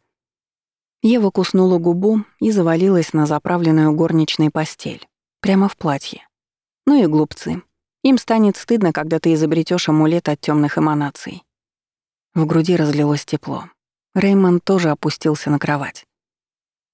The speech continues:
Его лицо оказалось напротив лица Евы, успевшей перекатиться на бок и опереться на локоть.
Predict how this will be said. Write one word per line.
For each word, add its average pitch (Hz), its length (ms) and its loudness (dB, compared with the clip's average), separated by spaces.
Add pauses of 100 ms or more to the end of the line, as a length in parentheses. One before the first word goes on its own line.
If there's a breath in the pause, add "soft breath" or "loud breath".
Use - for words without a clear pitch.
Его 220 160 2
лицо 226 360 0
оказалось 175 540 0
напротив 165 500 -2
лица 165 280 -2
Евы, 165 380 0
успевшей 156 500 -2
перекатиться 147 680 -2
на 151 180 2
бок 151 240 -6
и 143 40 0
опереться 151 540 -2
на 156 160 2
локоть. - 420 -6